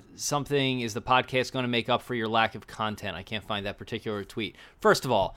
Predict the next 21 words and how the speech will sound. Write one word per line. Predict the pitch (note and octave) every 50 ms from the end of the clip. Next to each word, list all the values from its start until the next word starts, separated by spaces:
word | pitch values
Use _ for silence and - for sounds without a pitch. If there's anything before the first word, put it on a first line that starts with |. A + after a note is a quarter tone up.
| - - -
this, | C3+ C#3 -
this | - C#3+ D3+ D3 -
guy | - E3 E3 E3
who | D3+ C3+
trolls | - - - C3 B2+ A2+ A2
us | A2 -
over | A#2+ A2+ G#2+ A2
the | G#2
things, | - - B2+ G#2+ G2 - _ _
yeah, | - B2+
we, | A#2 A#2 B2+ C#3 C#3
no | - C3+ B2+ C3+ D3+
fucking | D3 - - D3+ C3+ - - C3+ A#2+
shit. | A2 - - C3+ A2+ - -
We | G#2+ A2 A2
know | G#2+ A#2 B2+ B2+ A#2+
that | A2 A#2 G#2
the | - A2
ratings | G#2 A2+ G#2+ A#2+ B2 B2 A#2+ A#2+ A#2+ A2+ G#2 -
are | - A#2 A#2 A2 G#2+ A2 G#2 - - - - - - - -
based | - B2 A#2+ A#2+ A2+ - -